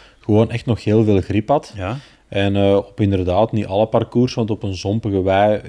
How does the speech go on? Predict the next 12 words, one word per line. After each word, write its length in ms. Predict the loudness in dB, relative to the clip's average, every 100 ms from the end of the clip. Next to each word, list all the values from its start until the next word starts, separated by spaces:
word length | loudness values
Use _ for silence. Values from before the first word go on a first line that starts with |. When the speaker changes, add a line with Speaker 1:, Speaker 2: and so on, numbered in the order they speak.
| -4
Speaker 1:
gaat 240 | -2 0
dat 100 | 0
moeilijk, 280 | 2 2 0
want 140 | -4
dan 140 | -4 -4
zakte 320 | -6 -8 -8
je 60 |
gewoon 240 | -6 -2 -2
eigenlijk 300 | -2 -2 -4
nog 140 | -6
dieper 280 | -6 -6 -6
in. 180 | -6